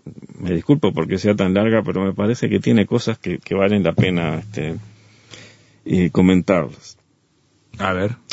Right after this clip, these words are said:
Speaker 1: La interconexión del todo de la naturaleza es un concepto que, en principio, es aceptable.
Speaker 2: Claro.
Speaker 1: Yo creo que más que aceptable. Igualmente,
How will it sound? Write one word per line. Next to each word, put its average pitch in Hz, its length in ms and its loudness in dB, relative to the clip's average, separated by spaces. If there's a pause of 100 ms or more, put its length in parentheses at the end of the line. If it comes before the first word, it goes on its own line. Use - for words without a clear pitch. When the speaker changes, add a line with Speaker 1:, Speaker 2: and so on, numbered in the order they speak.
Speaker 1:
La 120 180 2
interconexión 123 640 0
del 127 180 2
todo 160 440 2 (340)
de 98 100 0
la 98 100 4
naturaleza 101 460 4
es 131 80 -2
un 123 120 2
concepto 113 480 2
que, - 100 -14 (580)
en 82 140 -6
principio, 104 380 0
es - 100 -2
aceptable. 82 540 -4 (120)
Speaker 2:
Claro. 85 220 -4
Speaker 1:
Yo - 60 -6
creo 208 160 2
que 90 80 2
más 92 160 -2
que - 100 -6
aceptable. - 460 -14 (240)
Igualmente, 190 600 4